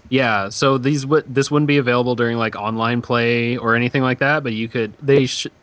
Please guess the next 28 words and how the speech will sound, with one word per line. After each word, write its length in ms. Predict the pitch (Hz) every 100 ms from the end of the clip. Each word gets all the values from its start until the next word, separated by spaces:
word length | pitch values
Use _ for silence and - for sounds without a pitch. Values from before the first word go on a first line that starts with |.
| _ _ _
seem 260 | - 165 175
to 100 | 165
hint 240 | 131 147
that 100 | 147
you 140 | 120 123
could 160 | 131 110
take 180 | 131
a 60 | 123
move 280 | 113 117 123
like 160 | 120
Mario's 340 | 123 110 110 110
Fireball 540 | 117 110 117 123 131
and 100 | 120
add 180 | 110 117
some 120 | 123
extra 300 | 107 113 123
characteristics 680 | - 117 117 107 110 - -
to 140 | 147 147
it, 100 | 127
like, 240 | 113 107
make 120 | 120
it 120 | 117 104
bigger, 280 | 104 113
but 140 | 110 110
it 80 | 107
would 140 | 98
move 200 | 101 104
slower. 440 | - 123 131 165